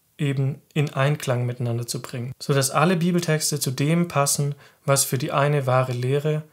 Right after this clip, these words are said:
gehalten wird. Und diese eine wahre Lehre kann natürlich für verschiedene Menschen zu einem verschiedenen Zeitpunkt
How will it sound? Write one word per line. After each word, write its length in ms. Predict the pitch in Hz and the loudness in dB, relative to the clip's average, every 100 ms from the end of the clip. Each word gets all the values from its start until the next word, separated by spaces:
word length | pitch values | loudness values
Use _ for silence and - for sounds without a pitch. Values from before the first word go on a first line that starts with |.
| _ | _
gehalten 460 | - 123 123 120 117 | -4 0 0 -2 -6
wird. 240 | 120 - _ _ _ _ _ 156 | -8 -12 _ _ _ _ _ -2
Und 100 | 139 | 2
diese 220 | 147 147 | 2 4
eine 180 | 151 143 | 4 6
wahre 220 | 139 131 | 4 2
Lehre 420 | 135 160 170 175 - _ _ _ _ _ _ _ - | 0 2 0 -2 -6 _ _ _ _ _ _ _ 0
kann 140 | 143 | 2
natürlich 260 | 139 143 127 | 2 0 -2
für 100 | 135 | -4
verschiedene 400 | 139 - 135 127 | -4 -2 0 2
Menschen 380 | 131 139 139 | 2 2 -2
zu 100 | 127 | -2
einem 140 | 131 127 | 0 0
verschiedenen 400 | 127 135 131 131 | 0 -2 0 -2
Zeitpunkt 540 | - 131 131 127 117 | 0 -2 -2 -4 -4